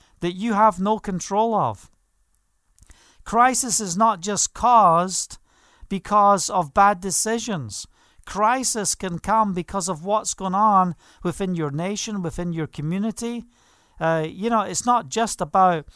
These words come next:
"Oh, well, you've done this bad, that's why you're in this crisis." You can be in this crisis because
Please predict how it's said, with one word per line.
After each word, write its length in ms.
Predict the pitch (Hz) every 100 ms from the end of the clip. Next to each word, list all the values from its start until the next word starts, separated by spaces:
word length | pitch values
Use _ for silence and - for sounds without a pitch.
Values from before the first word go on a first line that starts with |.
| - - -
"Oh, 160 | 196
well, 160 | 190 165
you've 260 | 180 214
done 220 | - 190 180
this 180 | 170
bad, 300 | - 170 175
that's 240 | 165 185 -
why 120 | 180
you're 180 | 170 160
in 140 | 170
this 180 | 156 139
crisis." 540 | - 165 202 - 127 185
You 120 | 254
can 160 | 240
be 140 | 214 202
in 140 | 185
this 180 | 156 -
crisis 580 | - 143 214 - 147 -
because 640 | 147 - 185 165 151